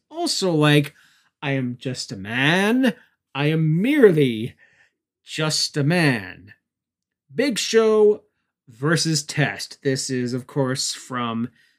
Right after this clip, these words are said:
Test's backstage kerfuffle with the McMahon family and Test.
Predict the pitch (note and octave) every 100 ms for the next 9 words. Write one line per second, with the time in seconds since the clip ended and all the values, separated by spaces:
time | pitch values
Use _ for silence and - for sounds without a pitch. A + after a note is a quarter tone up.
0 | _ - A3+ G#3 - - - - _ _
1 | - A#3+ B3 - G#3+ A#3 - - G3 -
2 | G#3 - D#3+ - - _ _ _ _ _
3 | C#3 C#3 C#3 - - _ _ _ _ _
4 | _ _ _ - B2+ C3 B2+ D3+ D3+ C#3+
5 | D#3 D3+ D3 D3+ D3 - _ G3+ F#3+ D3
6 | - C3+ B2+ - - -